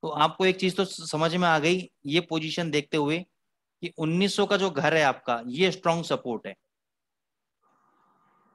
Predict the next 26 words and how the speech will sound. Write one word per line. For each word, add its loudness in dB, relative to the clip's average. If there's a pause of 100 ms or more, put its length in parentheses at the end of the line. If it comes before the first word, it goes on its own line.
(560)
एक 4
रेजिस्टेंस 0
आपका 0
कितना -2
है? -2 (760)
उन्नीस -6
सौ 0
पचास -2
पे। -14 (1600)
इसलिए 0
आपको 2
ध्यान 2
होगा 2
कि 2
एक -2
दो 0
दिन -4
पहले 0
ही 0
उन्नीस -6
सौ -4
पचास 0
से 0
ही 0
पलटा 0
था -6